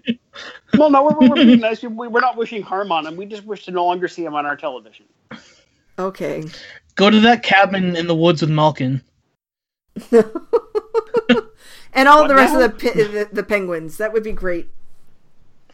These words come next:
Speaker 3: Didn't he? He had some quote that talked about going to a cabin in the woods with Malkin one time.
Speaker 2: He's, like, the only person who would want to do that. So, good for him. Glad he could be his true self.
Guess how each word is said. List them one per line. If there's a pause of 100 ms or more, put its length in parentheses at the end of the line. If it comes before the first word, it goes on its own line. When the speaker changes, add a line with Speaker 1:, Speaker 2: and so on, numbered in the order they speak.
(460)
Speaker 3:
Didn't
he?
He
had
some
quote
that
talked
about (400)
going
to
a
cabin
in
the
woods
with
Malkin
one
time. (920)
Speaker 2:
He's,
like,
the
only
person
who
would
want
to
do
that. (200)
So, (180)
good
for
him. (480)
Glad
he
could
be
his
true
self.